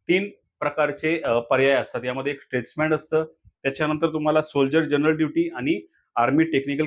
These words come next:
किंवा आर्मी क्लर्क. आता आपण हे थोडक्यात समजून घेऊ, हे तीन पर्याय काय आहे. तर स्टेट्समॅन म्हणजे काय मित्रांनो, स्टेट्समॅनमध्ये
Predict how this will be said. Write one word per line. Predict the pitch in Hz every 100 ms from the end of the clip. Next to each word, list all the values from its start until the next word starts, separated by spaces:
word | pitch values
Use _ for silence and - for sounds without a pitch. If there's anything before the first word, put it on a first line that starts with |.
| 151
किंवा | 135 165
आर्मी | - 113 127
क्लर्क. | 139 _ _ 135 113 - _ - -
आता | - 160
आपण | 175
हे | 180
थोडक्यात | 170 147 185
समजून | - 165 170
घेऊ, | 170
हे | 160
तीन | 165 165 156
पर्याय | 151 139
काय | 139 110
आहे. | 104
तर | 123 120
स्टेट्समॅन | - - 135 135 185
म्हणजे | 180 170
काय | 175
मित्रांनो, | 165 160 151 156
स्टेट्समॅनमध्ये | 147 143 135 156 156 151 165